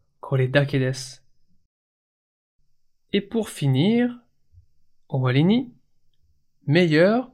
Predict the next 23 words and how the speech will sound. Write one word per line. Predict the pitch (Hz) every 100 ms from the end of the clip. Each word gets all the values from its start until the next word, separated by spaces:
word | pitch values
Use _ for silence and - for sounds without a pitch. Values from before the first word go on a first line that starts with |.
| _
peut | 135 123 - _ _ _
aussi | 254 240 - 151
être | 139 160 180 - - _ -
un | 131
adverbe. | 156 143 135 117 135 _ _ _ _ _ _ _ _ _ _ _
Mais | 143 143
ne | 151
vous | 160 180 175
inquiétez | 190 185 160 147
pas, | 139 - - _ _ _ _ _ _
on | 180 185
l'emploie | 208 220 214 226 220
le | 202 196
plus | - 202
souvent | - 214 165 160 196 214 _
comme | - 139 131 -
adverbe | 196 190 160 160 175 196 -
pour | 131 -
parler | - 151 147 156
du | 143 139
temps. | - - _ _ _ _ _ _ _ _ _ _ - -
Meilleur | 160 220 190 143
wa | 139 151 - -